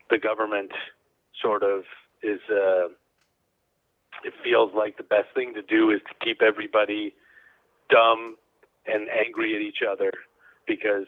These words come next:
then they're not seeing all the other stuff that's going on. I don't mean, like, nefarious baby eating stuff. I,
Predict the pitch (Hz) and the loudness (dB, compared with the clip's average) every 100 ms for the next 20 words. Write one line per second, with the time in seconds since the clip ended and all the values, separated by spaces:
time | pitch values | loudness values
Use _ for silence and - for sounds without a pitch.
0 | _ 104 98 95 95 95 101 95 92 - | _ -2 -2 -8 -6 -2 0 0 -4 -8
1 | - 110 104 98 95 101 98 92 - 104 | -8 -6 -4 -4 0 2 2 -2 -2 -4
2 | - 101 - 107 101 101 101 120 135 117 | -2 -6 -4 -4 -4 -2 0 0 0 -4
3 | 104 101 98 95 101 - - 107 101 98 | -8 -2 -2 -2 -4 -6 -2 -2 0 -2
4 | 92 - _ _ _ - - _ _ - | -6 -8 _ _ _ -20 -20 _ _ -8
5 | 123 120 123 113 110 104 98 - 104 95 | -8 -8 -6 -4 -4 -6 -12 0 0 0
6 | - - | -6 -4